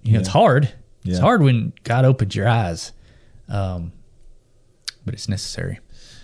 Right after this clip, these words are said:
Speaker 2: But we have a tendency to think that God sees things. A lot of times we have a tendency to think that God sees things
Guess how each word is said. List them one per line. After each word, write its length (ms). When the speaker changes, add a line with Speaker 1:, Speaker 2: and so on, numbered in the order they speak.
Speaker 2:
But 120
we 120
have 160
a 60
tendency 580
to 80
think 320
that 160
God 280
sees 360
things. 180
A 80
lot 180
of 80
times 300
we 60
have 100
a 40
tendency 380
to 60
think 240
that 120
God 260
sees 280
things 500